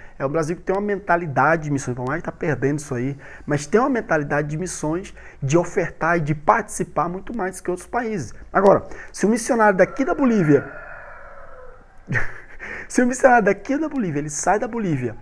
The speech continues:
e ele vai pra outros países fazer missões igual como eu tenho feito, vim pra cá, ele não vai ter essa mesma, essa, esse mesmo ambiente que eu tenho, como eu tenho no Brasil, aqui na Bolívia, porque a visão da igreja missionária, a igreja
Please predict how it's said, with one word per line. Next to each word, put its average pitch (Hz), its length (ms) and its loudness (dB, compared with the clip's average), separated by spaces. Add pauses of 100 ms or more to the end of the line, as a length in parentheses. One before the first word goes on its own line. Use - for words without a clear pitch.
e 156 80 2
ele 160 120 0
vai 139 180 2
pra 170 160 -2
outros 165 180 -6
países 135 720 -6 (380)
fazer 135 220 4
missões 135 480 -2
igual 135 400 4 (100)
como 139 160 0
eu 139 60 0
tenho 131 160 0
feito, 127 280 -2
vim 127 120 -2
pra 127 160 -2
cá, - 80 -12 (120)
ele 165 200 0
não 226 160 -2
vai 277 180 -6
ter 143 300 -6 (260)
essa 131 240 -4
mesma, 170 760 2 (240)
essa, - 340 -2
esse 147 240 -4
mesmo 202 300 2
ambiente 247 520 -2
que - 140 2
eu - 60 4
tenho, 165 260 0
como 180 180 -2
eu 175 60 0
tenho 147 220 -2
no 156 60 0
Brasil, 147 500 -2 (200)
aqui - 220 -6
na 139 80 -2
Bolívia, 160 340 -2
porque - 220 -6
a 143 80 2
visão 170 1000 4
da 143 140 2
igreja 135 400 0
missionária, 131 640 -4
a 135 40 2
igreja 143 460 2